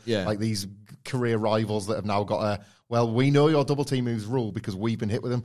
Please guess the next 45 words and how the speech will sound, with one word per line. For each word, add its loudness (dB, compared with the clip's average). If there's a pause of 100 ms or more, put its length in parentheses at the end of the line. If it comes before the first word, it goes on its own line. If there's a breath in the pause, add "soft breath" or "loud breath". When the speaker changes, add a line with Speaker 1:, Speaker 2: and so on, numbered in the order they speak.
Speaker 1:
Yeah. 2
Speaker 2:
Should 0
we 4
work 2
together 0
to -10
combine 0
and -4
do 0
them -4
on 2
Speaker 1:
Yeah. 4
Speaker 2:
these 0
big -2
guys?" -6
Speaker 1:
So 2
I 8
really 8
think 2
they'll 8
be 4
relishing 6
the 4
opportunity 2
to 0
work, 4 (100)
um, 4
a -4
team 4
that 0
is 2
very 4
much 0
in -2
the 0
Road 2
Warriors 4
mold, 2
which -4
of -10
course -4
Demolition -4 (300)
molded -2
themselves -4
within, 0